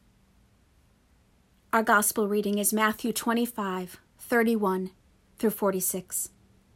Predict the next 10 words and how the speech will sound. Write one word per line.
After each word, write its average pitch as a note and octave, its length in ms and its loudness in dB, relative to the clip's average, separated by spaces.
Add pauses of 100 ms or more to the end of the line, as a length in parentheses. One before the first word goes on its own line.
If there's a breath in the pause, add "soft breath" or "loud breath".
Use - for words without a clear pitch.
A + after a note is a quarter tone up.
(960)
And A3 80 0
Jesus G#3 320 0
is G#3 100 -2
speaking G#3+ 440 -2
to - 100 -10
the - 80 -10
people A3+ 380 -4
when G3 120 -4
he F#3+ 80 -2
says, F#3+ 540 -4